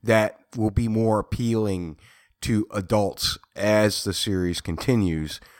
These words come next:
And it's not something that has to have the huge focus that I think a lot of book fans really want,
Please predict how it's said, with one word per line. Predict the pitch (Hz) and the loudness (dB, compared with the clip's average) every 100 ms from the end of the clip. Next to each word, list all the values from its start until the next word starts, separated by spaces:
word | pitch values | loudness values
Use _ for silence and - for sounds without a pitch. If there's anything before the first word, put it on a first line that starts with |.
| _ _ - | _ _ -2
And | 117 113 107 - - | 2 4 2 -4 -4
it's | 123 110 - | -2 -2 0
not | 139 170 - | 2 2 0
something | - 147 135 127 120 - - _ | -2 -2 0 0 -2 -8 -20 _
that | 147 143 - - | -2 -2 -2 -10
has | - - 147 202 - - | -10 -2 2 2 0 -4
to | - 113 | -2 -2
have | 113 107 101 104 - - - - _ | 2 2 4 0 -4 -20 -20 -20 _
the | - 104 113 | -2 2 2
huge | - - 165 170 147 - | 0 -2 2 4 4 0
focus | - 127 - 104 - | 0 0 0 -2 0
that | 104 | 0
I | |
think | 104 135 | 0 0
a | 98 | 0
lot | 98 104 107 | 4 4 4
of | 87 - | 0 0
book | 110 - | 0 0
fans | - 107 101 95 - | -2 2 2 0 -2
really | 104 92 | 0 2
want, | 90 98 101 | 2 2 2